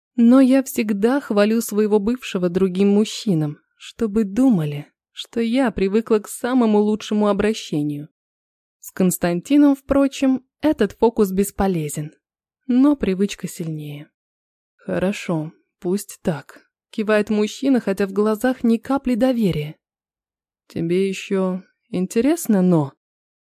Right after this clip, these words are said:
"Это ты отвлекся, а не я". "Я имею право целовать тебя,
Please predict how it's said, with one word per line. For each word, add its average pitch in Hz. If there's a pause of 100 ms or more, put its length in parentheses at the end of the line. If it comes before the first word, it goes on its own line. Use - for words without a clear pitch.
(420)
"Это 247
ты 269
отвлекся, 165
а 190
не 226
я". 175 (1200)
"Я 160
имею 170
право 196
целовать 180
тебя, 170